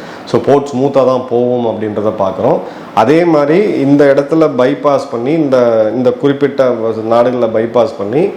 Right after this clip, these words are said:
இப்ப தாய்லாந்து வரைக்கும், ஆ, சாலை வழியா போறதுக்கான ஒரு பெரிய ப்ராஜெக்ட் வந்து எடுத்துட்டு இருக்காங்க. இந்தியா சைடுல இருந்து கிட்டத்தட்ட அந்த ப்ராஜெக்ட் வந்து முடிய போகுது.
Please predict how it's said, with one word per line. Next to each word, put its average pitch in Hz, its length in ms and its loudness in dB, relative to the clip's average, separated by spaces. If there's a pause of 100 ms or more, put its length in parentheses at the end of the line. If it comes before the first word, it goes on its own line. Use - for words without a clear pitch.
(340)
இப்ப - 160 0
தாய்லாந்து 156 540 2
வரைக்கும், 151 580 0
ஆ, 123 300 4
சாலை 156 380 0
வழியா 139 240 -2
போறதுக்கான 113 840 -2
ஒரு 107 160 -4
பெரிய 135 280 4
ப்ராஜெக்ட் 120 360 0
வந்து 117 180 0
எடுத்துட்டு 107 280 -2
இருக்காங்க. 98 460 0 (440)
இந்தியா 147 280 4
சைடுல 143 340 0
இருந்து 139 260 -4
கிட்டத்தட்ட 131 320 -2
அந்த 131 220 0
ப்ராஜெக்ட் 120 240 0
வந்து 117 180 -2
முடிய 113 320 0
போகுது. 104 400 0